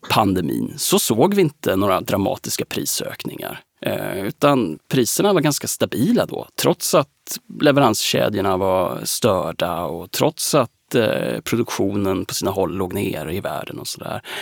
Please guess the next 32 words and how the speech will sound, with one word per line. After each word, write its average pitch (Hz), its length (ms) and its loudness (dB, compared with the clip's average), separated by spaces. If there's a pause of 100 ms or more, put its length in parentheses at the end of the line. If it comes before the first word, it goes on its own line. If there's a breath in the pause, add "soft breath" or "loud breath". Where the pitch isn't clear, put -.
(180 loud breath)
Utan 170 220 2
det 202 240 4
är 226 40 6
liksom 127 320 4
först - 460 2
under 117 500 6 (280 soft breath)
tjugohundratjugoett, - 920 0 (120)
så - 120 -2
att 143 100 -2
säga, 104 220 2
som 113 220 0
den 107 120 -2
här 95 160 -2
kraftiga - 840 0
prisökningen - 1000 -2 (560 soft breath)
kommer - 480 -8
då. - 220 -16 (560 soft breath)
Och 165 140 6
sen 160 300 6
då, 95 140 0 (160)
den 104 140 0
tredje 156 480 6
förutsättningen 120 960 4
som 117 160 2
måste 110 220 0
vara 101 140 6
uppfylld 98 400 0
för - 160 0
att - 180 -4
priset - 380 -2
ska 104 160 -2
ändras, 92 600 -2